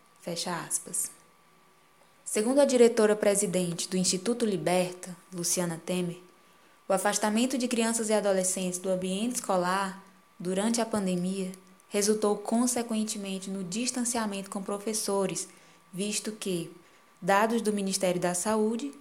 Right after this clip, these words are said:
dizem que mais de setenta por cento dos casos de abuso infantil acontecem dentro da residência. O professor é um adulto que pode perceber esse tipo de situação, seja por uma marca física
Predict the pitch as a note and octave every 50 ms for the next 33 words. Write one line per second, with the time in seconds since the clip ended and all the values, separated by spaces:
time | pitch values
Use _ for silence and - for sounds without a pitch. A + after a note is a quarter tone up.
0 | - - G#3+ A3+ A3+ A3+ A#3 A3+ A3 A#3 A3+ G#3 G#3 G#3+ G#3+ A3+ B3 B3+ B3+ B3+
1 | - A#3 A3+ A3+ A#3+ A#3+ C4+ C4+ - A#3+ A#3 A#3+ A3+ A3 G#3+ F#3+ G#3+ G#3 - -
2 | - F#3+ F#3 F3+ F3+ F#3 F3 F#3 F3+ F3 G3 A3 A#3 C4 B3+ B3 - G3 F#3 F3
3 | - - G#3+ A3+ B3+ B3 G#3+ - - - - - - _ _ _ _ _ - -
4 | G#3 G#3 - A3+ A3 G#3+ G#3+ G3 G3 G3 G3 - G#3+ G#3 G#3 F#3+ E3+ G3+ G3 G3
5 | G#3 G#3 - A3 F#3+ G#3 G3 F#3+ F#3+ G3 F#3+ G3 F#3 F3 F3 D#3 D#3 D3+ - -
6 | - - - - _ _ - - _ _ - - F3+ F3 G3+ F#3+ F3+ F#3 F#3 F3
7 | F3+ - - G#3 G#3+ A3+ G#3+ G3 - - - - - G3 G3+ G#3 G#3 A3 A#3 A#3
8 | G3+ F3+ G#3 G#3+ A#3 B3 B3 A#3+ G#3+ A3 - G#3+ G#3+ - - A3+ A3+ B3 B3+ B3
9 | - - G#3+ G#3 G3+ - G3 F3+ E3+ F#3 F3+ F3+ F3+ F3+ - F#3+ F3+ - F3+ F3+
10 | F3+ - - - F#3 F#3 F#3+ F#3 - - F#3+ F#3 G3 G#3 G3+ G3 - - - -
11 | _ _ - - - G3+ F#3+ F3+ F#3 F#3 F#3+ F#3 F3+ F3 F3 E3+ E3 D#3+ D#3+ -
12 | F3+ - - - G3+ G#3 G#3 G3+ G3 G3 - - - G3 G3